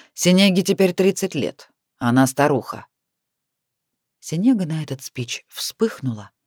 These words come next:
но промолчала, опустив голову, а орк невозмутимо продолжил.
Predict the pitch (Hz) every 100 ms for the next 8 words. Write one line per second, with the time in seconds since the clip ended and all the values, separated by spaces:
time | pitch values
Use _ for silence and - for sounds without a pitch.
0 | _ _ _ - 175 190 185 160 151 139
1 | - 208 208 196 147 139 127 - 113 110
2 | 110 104 104 - _ _ _ _ - 117
3 | - 160 226 262 - - _ 302 269 214
4 | 165 165 - 120 127 156 156 127 - -
5 | -